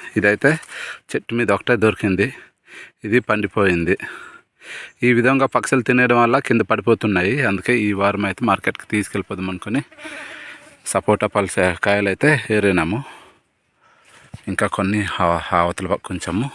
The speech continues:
ఇవి, ఇవైతే పనసకాయ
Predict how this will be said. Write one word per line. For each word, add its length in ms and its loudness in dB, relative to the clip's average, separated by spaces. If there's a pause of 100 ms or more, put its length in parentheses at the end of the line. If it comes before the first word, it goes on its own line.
(760)
ఇవి, 180 -10 (1080)
ఇవైతే 320 -2 (960)
పనసకాయ 460 -2